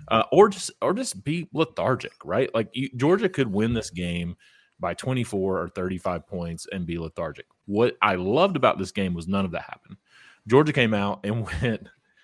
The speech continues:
field goal, touchdown, touchdown, touchdown, and should have been touchdown, touchdown, touchdown, touchdown if A D Mitchell catches the ball early in the game.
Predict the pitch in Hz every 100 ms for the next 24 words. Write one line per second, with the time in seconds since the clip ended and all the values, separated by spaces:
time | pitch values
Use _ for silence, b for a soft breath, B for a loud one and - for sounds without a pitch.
0 | _ _ _ _ 135 160 170 165 175 175
1 | _ 135 131 - 151 151 143 - 131 -
2 | 143 139 120 - 131 - 92 76 92 _
3 | _ - 127 117 - 269 135 107 98 98
4 | - _ 190 214 113 98 90 - 98 -
5 | 95 87 90 113 95 - 85 - 98 -
6 | 90 90 - 98 110 110 107 110 104 -
7 | 104 92 87 76 64 - _ - 98 92
8 | 85 78 71 87